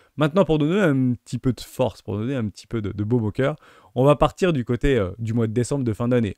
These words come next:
Alors là, bah, c'est, euh, il y a là, hein, cent mille dollars, plus de quatre mille bitcoins, ou quasiment quatre mille bitcoins en call du côté de, de, de, de fin décembre. Moi, j'ai un objectif aux alentours des quatre-vingt-dix mille dollars pour cette fin d'année, puisque nouveau, nouveau président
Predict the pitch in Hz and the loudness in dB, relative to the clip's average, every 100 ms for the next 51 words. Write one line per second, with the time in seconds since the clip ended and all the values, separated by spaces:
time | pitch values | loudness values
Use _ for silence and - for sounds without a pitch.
0 | _ - - 117 127 113 - 123 135 113 | _ -20 -12 -6 -6 -6 -8 -6 -4 -4
1 | 92 98 _ _ _ 110 113 151 160 165 | -10 -18 _ _ _ -2 -2 0 -2 -4
2 | 135 120 - - _ 156 - 170 165 151 | -8 -12 -14 -20 _ -8 -4 -2 -2 0
3 | 131 143 170 - - 131 135 127 120 143 | 0 2 0 -2 -4 -4 -2 -2 -2 -4
4 | 113 135 127 127 - 131 131 127 120 - | -4 -4 -6 -6 -8 -10 -10 -8 -6 -4
5 | 117 101 - - - - 135 139 170 160 | -4 -4 -14 -20 -20 -4 2 4 6 6
6 | 117 110 131 143 120 101 95 98 113 110 | 4 0 2 2 2 0 -2 -4 -2 0
7 | 101 110 113 120 127 113 101 147 175 120 | -2 -4 -2 -2 0 0 0 0 0 0
8 | 135 151 131 120 117 123 120 120 - 110 | 0 0 0 -2 -2 -2 -2 -4 -6 -8
9 | 120 113 113 110 101 113 - 110 104 110 | -6 -4 -4 -4 -6 -8 -8 -6 -4 -4
10 | 104 107 101 101 - 90 - - - 110 | -2 -4 -6 -10 -10 -12 -14 -20 -12 -8
11 | 101 104 127 185 208 - - _ 110 - | -4 0 0 0 -2 -12 -20 _ -16 -10
12 | 98 101 101 123 127 120 113 117 110 117 | -6 -4 -4 -4 -2 -2 -2 -2 -2 -2
13 | 110 | -4